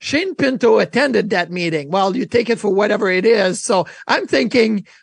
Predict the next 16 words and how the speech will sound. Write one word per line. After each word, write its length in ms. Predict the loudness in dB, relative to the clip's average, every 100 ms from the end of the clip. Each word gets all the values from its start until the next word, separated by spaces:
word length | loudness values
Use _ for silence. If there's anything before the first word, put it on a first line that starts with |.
| -2
rookies 460 | 0 2 2 2
don't 220 | 2 0 0
pay 160 | 0
attention 840 | 0 0 0 0 -2 0 -2 -4 -12 _ _ -2
when 260 | 0 2
you 120 | 2
have 260 | 2 2 2
rookie 340 | 2 0 2
orientation. 840 | 2 2 0 0 2 2 2 -4 -6
So 140 | -4
you 160 | -2 0
better 280 | 0 0 0
make 240 | 0 -2
sure 220 | 0 0
they 160 | 2 2
understand 800 | 0 0 -4 -2 0 0 -2 -8